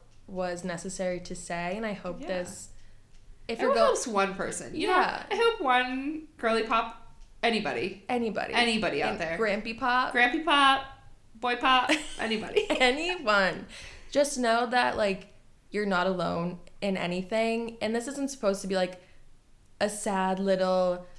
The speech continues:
Speaker 1: conversation. It's, like, it's just
Speaker 2: No.
Speaker 1: being real, and we're all human.
Speaker 2: Yeah. I also think it's, like, ex-, like, exciting. Also, I think that, like, hard and difficult situations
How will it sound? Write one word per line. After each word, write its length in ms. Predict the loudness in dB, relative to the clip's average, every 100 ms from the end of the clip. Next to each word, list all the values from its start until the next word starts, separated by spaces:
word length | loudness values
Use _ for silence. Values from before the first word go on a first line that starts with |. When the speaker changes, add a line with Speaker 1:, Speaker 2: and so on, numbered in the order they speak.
| -18 -6
Speaker 1:
conversation. 600 | -2 0 0 2 0 2
It's, 140 | 2
like, 180 | 4 6
it's 100 | 6
just 120 | 6
Speaker 2:
No. 20 | 2
Speaker 1:
being 240 | 0 0
real, 380 | 0 2 4 4
and 260 | 2 -2 0
we're 120 | 0
all 160 | 0 -2
human. 560 | -8 -10 -8 -8 -8
Speaker 2:
Yeah. 300 | -4 -4 -6 -10 -18 -20 -4
I 100 | 0
also 200 | 2 4
think 180 | 4 2
it's, 140 | 2
like, 140 | 0 0
ex-, 180 | -4 -8 -6
like, 320 | -4 -4 -6
exciting. 680 | -6 -4 -2 -2 -2 -6 -14 -18 -8
Also, 500 | -2 0 2 2 0 -8 -18 -20 -20 -8
I 140 | -2 -2
think 360 | -2 -6 -6
that, 180 | -4 -4
like, 420 | -2 -4 -6 -12 -20 -20 -20 -20 -20 -20 -4
hard 560 | 4 6 6 4 0 -8 -6
and 160 | -4 -2
difficult 440 | -4 -4 -6 -4
situations 1160 | -6 -4 -2 -4 -4 -6 -4 -4 -6 -6 -8